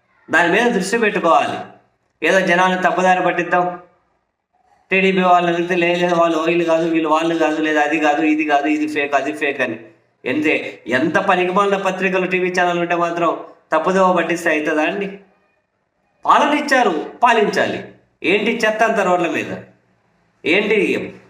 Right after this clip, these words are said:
మేము ప్రజాస్వామ్యంలో ఉన్నామా? ఏం వీళ్ళ, వీళ్ళ, వీళ్ళ, వీళ్ళ జాగీరా రాష్ట్రం ఏమైనా? ఏంటి ఆ దాడులు ఏంటి? ఎవ-, ప్రజలు భయభ్రాంతులకు గురవ్వరా?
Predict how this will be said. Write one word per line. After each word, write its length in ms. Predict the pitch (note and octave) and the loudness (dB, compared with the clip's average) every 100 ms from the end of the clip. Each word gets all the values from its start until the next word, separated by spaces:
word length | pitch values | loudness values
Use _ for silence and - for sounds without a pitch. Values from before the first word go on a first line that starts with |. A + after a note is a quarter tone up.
| _ _ _ _ _ _ D#3 | _ _ _ _ _ _ -6
మేము 120 | D3+ | -2
ప్రజాస్వామ్యంలో 760 | B2+ D#3+ G3 G#3+ G#3 G#3 G#3 | 2 2 2 0 2 2 2
ఉన్నామా? 340 | G3+ G3 G3+ A#3 C4 - _ _ _ _ _ _ _ _ _ _ _ _ _ _ _ _ _ _ - | 0 0 0 -2 -4 -14 _ _ _ _ _ _ _ _ _ _ _ _ _ _ _ _ _ _ -6
ఏం 120 | F3+ F#3 | 0 2
వీళ్ళ, 200 | F#3+ F3 | 4 4
వీళ్ళ, 160 | D#3+ D#3 | 2 0
వీళ్ళ, 220 | D3 D#3 C#3 | 0 0 0
వీళ్ళ 180 | C3 D3 C3 | 0 -2 2
జాగీరా 400 | D3 F#3+ G#3 E3+ | 2 2 2 2
రాష్ట్రం 360 | D#3+ E3+ F3 | 0 0 -2
ఏమైనా? 360 | E3 D3+ A#2+ G2 F#2 - _ _ C#3 | 0 -2 -2 -6 -10 -16 _ _ -2
ఏంటి 220 | F#3+ G#3+ | 2 2
ఆ 60 | - | 2
దాడులు 320 | F#3 G3+ A#3 | 2 2 2
ఏంటి? 260 | G#3+ E3 G#2+ - - - | 0 0 -4 -6 -16 -4
ఎవ-, 360 | D3 E3+ C#3 - - - - | 0 2 0 -2 -12 -18 -2
ప్రజలు 260 | D#3+ G3 F#3+ | 0 2 2
భయభ్రాంతులకు 640 | F3 G3+ G#3+ G#3+ G#3 F3+ | 2 2 2 2 0 0
గురవ్వరా? 380 | F3+ F3 D#3+ | 0 2 2